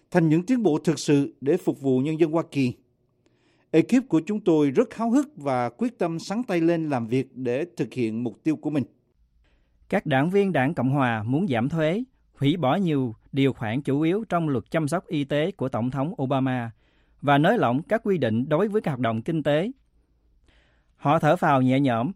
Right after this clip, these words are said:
Speaker 2: khi ông Trump, chứ không phải bà Hillary Clinton của đảng Dân Chủ, là người sẽ đề cử người để điền vào chiếc ghế để trống tại tòa án tối cao.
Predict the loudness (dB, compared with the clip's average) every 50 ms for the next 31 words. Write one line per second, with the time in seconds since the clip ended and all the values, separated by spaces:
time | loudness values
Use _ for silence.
0 | _ _ -4 0 2 4 4 4 2 0 0 0 2 2 2 2 0 -4 -6 _
1 | -2 -2 0 0 0 0 0 0 0 0 2 2 2 2 2 0 0 2 2 2
2 | 0 0 -2 -2 -2 -2 -2 0 0 0 0 0 0 -2 -2 0 0 0 0 -2
3 | -2 -2 -4 -2 -2 -2 -2 -2 -4 -6 -10 _ _ _ -4 -2 0 2 2 2
4 | 2 2 2 0 -2 -4 -8 _ _ _ -8 -4 -2 -2 0 0 0 -2 -2 -4
5 | -4 -2 0 0 0 0 0 -2 -2 -6 _ _ -8 -4 0 2 2 2 2 2
6 | 0 -2 -2 -2 -4 -4 -4 -2 -2 -2 -2 -2 -2 -2 -2 -2 -2 -2 -2 -4
7 | -4 -6 -4 -2 -2 -2 -2 -2 -2 -4 -2 -2 -2 -2 0 0 0 0 0 0
8 | -4